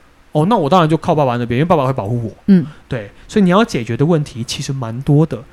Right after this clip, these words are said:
Speaker 1: 但重点只有一个，你不能自己下答案，你应该要先跟你老公沟通，
Speaker 2: 对。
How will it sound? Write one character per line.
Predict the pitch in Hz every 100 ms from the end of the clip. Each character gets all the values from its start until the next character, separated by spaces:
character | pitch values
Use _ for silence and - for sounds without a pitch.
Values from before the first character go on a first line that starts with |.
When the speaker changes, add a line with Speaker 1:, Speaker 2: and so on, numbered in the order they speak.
| -
Speaker 1:
但 | - 185 -
重 | - 220
点 | 147
只 | 135
有 | 123
一 | 120
个， | 104 -
你 | 143
不 | 135 220
能 | 160
自 | 139 160
己 | 110
下 | - 131
答 | 120
案， | 104 117 - -
你 | 131
应 |
该 | 147
要 | 160
先 | 160 196 226 240 254 233
跟 | 214
你 | 196
老 | 139 127
公 | 139
沟 | 131 127
通， | 127
Speaker 2:
对。 | 117